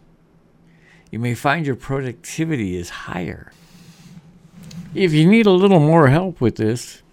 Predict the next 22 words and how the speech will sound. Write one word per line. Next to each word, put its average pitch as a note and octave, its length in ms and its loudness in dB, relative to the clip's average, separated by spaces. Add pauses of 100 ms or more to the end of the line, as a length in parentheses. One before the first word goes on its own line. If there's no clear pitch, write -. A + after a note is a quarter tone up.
(100)
contact C#3+ 600 2
us G#2+ 120 -6
at A#2 80 -6
Synergy A2+ 440 0
Quest. C3 500 2 (340)
Let's B2+ 160 -8
schedule A#2+ 540 0
a F2+ 280 -2 (580)
chat C3+ 380 2
time G#2 380 0
to F#2+ 320 -8 (420)
discuss B2+ 540 0
your B2 100 0
unique A#2 600 0
problems G#2 560 2
that F#2+ 160 -6 (1000)
the A#2+ 100 2
one A2+ 360 2
size A2 560 -2
doesn't G#2+ 360 -2
fit G#2+ 260 0
all. A#2 220 0